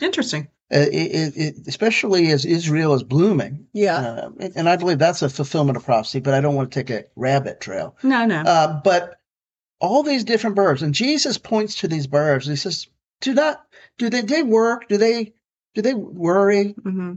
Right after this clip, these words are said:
Speaker 2: They're not a labor spin, yet
Speaker 1: Mm-hmm.
Speaker 2: Heavenly Father feeds them.
Speaker 1: They have their food.
Speaker 2: They don't sow nor reap."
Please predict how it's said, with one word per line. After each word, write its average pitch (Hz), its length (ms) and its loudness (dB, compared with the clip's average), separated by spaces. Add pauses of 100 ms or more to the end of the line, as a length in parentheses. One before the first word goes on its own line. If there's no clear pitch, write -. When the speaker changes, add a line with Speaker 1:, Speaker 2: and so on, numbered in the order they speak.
Speaker 2:
They're 220 120 -4
not 226 180 4
a 170 40 2
labor 160 340 2
spin, 147 420 0
yet 151 220 2
Speaker 1:
Mm-hmm. 196 240 -2 (180)
Speaker 2:
Heavenly 170 320 -2
Father 139 600 0 (380)
feeds 156 380 0
them. 73 240 -10 (200)
Speaker 1:
They 208 120 0
have 185 140 -2
their 214 140 -2
food. 302 300 -4 (200)
Speaker 2:
They 160 100 -2
don't 160 220 4
sow 135 240 0
nor 113 160 -2
reap." 113 280 -4